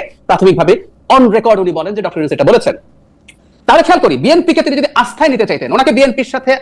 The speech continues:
ফাইট করলে হবে না, ওনাকে আস্থায় নিতে হবে। তারপর বিএনপি গেল, বিএনপি যাওয়ার পর উনি জনাব আসিফ মাহমুদ সজীব ভুঁইয়াকে সেই মিটিংয়ে রাখলেন,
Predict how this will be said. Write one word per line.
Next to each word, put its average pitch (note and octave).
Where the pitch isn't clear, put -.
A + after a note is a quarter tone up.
ফাইট A3+
করলে G#3+
হবে F3+
না, C#3
ওনাকে F3
আস্থায় G3
নিতে G3+
হবে। A#2+
তারপর C4
বিএনপি C#4+
গেল, G#3
বিএনপি E4+
যাওয়ার C4+
পর C4
উনি A#3+
জনাব G3
আসিফ A3+
মাহমুদ A#3
সজীব G#3
ভুঁইয়াকে G3+
সেই G3+
মিটিংয়ে G#3+
রাখলেন, G#3